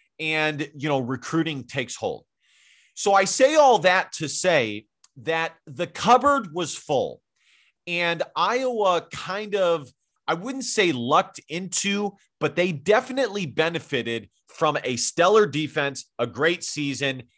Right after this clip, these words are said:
and Phil Parker just being phenomenal. It's also important to note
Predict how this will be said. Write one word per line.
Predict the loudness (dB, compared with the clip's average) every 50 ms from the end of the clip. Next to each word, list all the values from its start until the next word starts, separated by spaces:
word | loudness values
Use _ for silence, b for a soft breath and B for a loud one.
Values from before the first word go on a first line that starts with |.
| _ _ _ -2
and | -2 -2 -4
Phil | -4 0 2 2 2
Parker | 0 0 0 0 0 0 0 -4 -6 -6 -6 -8 -10 -10
just | -8 -6 -6 -6 -6
being | -6 -6 -6 -6 -8
phenomenal. | -10 -8 -6 -2 0 2 2 2 2 -2 -6 -12 _ _ _ _ _ _ b b b b b b b b b b b b
It's | -6 -2 0 2
also | 4 6 6 4 4 2 2 0
important | 0 -2 -4 -2 0 0 0 -2 -6 -10
to | -10 -6
note | -2 0 2 2 2 2 -2